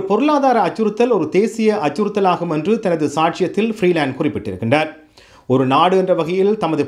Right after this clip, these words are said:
பாதுகாப்பு எமது பொருளாதார பாதுகாப்பின் அடிப்படையில் கட்டமைக்கப்பட்டுள்ளது என நம்புவதாக நிதியமைச்சர் ஃப்ரீலாண்ட் கூறியுள்ளார். வாகனத்துறையில் இந்த போராட்டத்தின் எல்லை முற்றுகைகள் ஏற்படுத்திய கடுமையான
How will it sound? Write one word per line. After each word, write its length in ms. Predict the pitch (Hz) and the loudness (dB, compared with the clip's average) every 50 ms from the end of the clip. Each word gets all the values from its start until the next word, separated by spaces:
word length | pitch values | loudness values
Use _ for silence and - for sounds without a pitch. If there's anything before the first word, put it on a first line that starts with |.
| 147 | 0
பாதுகாப்பு 540 | 143 151 165 175 160 170 160 156 156 175 190 208 220 214 - 143 143 | 0 0 0 0 0 -2 -2 -2 0 0 0 0 0 -2 -4 -4 -2
எமது 200 | 156 160 156 151 147 147 | 0 0 0 0 0 0
பொருளாதார 580 | 160 160 185 196 185 185 180 175 165 165 170 - - | 0 0 2 2 2 2 2 0 0 0 -2 -2 -2
பாதுகாப்பின் 560 | 160 160 175 160 156 156 156 - 151 147 - 127 | -2 0 0 0 -2 -2 -2 -4 -4 -4 -2 -2
அடிப்படையில் 580 | 127 156 160 - 175 156 151 151 160 196 226 214 - - - _ _ _ _ _ _ _ _ - | 0 0 0 0 0 0 0 2 2 0 0 -2 -6 -12 -20 _ _ _ _ _ _ _ _ 0
கட்டமைக்கப்பட்டுள்ளது 880 | - 170 - 214 233 226 220 220 - - 185 185 - 196 196 185 185 180 175 | 0 2 2 0 0 0 0 0 0 0 -2 -2 -2 -2 0 2 2 2 2
என 80 | 165 156 151 151 | 0 0 0 0
நம்புவதாக 640 | 165 175 175 175 165 160 151 156 156 185 196 208 180 143 | 0 0 0 0 2 2 2 2 0 -2 -2 -2 0 0
நிதியமைச்சர் 640 | 151 151 147 165 170 165 160 156 156 170 147 139 135 | 0 0 0 -2 -2 0 0 0 0 0 -2 -2 -2
ஃப்ரீலாண்ட் 420 | - 175 180 175 170 160 160 156 160 | 0 0 2 2 2 0 -2 -2 -2
கூறியுள்ளார். 500 | 160 135 113 101 98 107 123 143 147 147 - - - _ _ _ _ _ _ _ 107 | -2 -2 -2 -2 -2 0 0 0 0 0 -6 -12 -20 _ _ _ _ _ _ _ 0
வாகனத்துறையில் 800 | 120 139 156 165 180 180 180 170 - 175 170 170 175 196 214 - 147 | 2 2 2 2 0 -4 -6 -4 -2 0 0 2 0 0 -2 -2 -2
இந்த 120 | 143 147 139 147 | -2 -2 0 0
போராட்டத்தின் 540 | 165 170 170 170 160 165 160 - - 160 156 156 - - | 0 2 2 0 0 -2 -4 -4 -4 -4 -4 -4 -2 -2
எல்லை 180 | 143 165 175 170 165 | 0 0 0 0 0
முற்றுகைகள் 480 | 156 147 - - 156 151 151 165 165 160 160 147 147 | -2 -2 -2 -2 -2 -2 0 0 0 0 0 0 0
ஏற்படுத்திய 500 | 160 156 - 160 160 156 - 160 151 135 - | 0 0 0 -2 -2 -2 -2 0 0 0 0
கடுமையான 520 | 180 - 156 151 170 165 160 156 156 147 | -2 -2 -2 -2 0 0 -2 -2 -2 -4